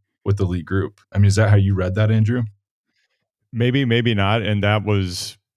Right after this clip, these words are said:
Speaker 2: it was the prisoner's dilemma for Pogacar today when he was in that situation because he was getting punched over and over and over by Primoz and by Jonas. And yeah, in the moment, it was really hard to read. Was this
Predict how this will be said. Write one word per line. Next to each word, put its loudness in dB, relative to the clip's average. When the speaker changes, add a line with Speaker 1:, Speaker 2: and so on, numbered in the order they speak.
Speaker 2:
it -4
was -2
the -2
prisoner's -2
dilemma -4
for -4
Pogacar 0
today -2
when -2
he -2
was -2
in -2
that -4
situation -6
because -6
he -2
was 0
getting -2
punched -6
over -2
and -6
over -6
and -8
over -6
by -6
Primoz -6
and -8
by -4
Jonas. -2
And 0
yeah, 2
in -2
the 0
moment, -2
it -2
was -2
really 2
hard 0
to -2
read. -2
Was -4
this -2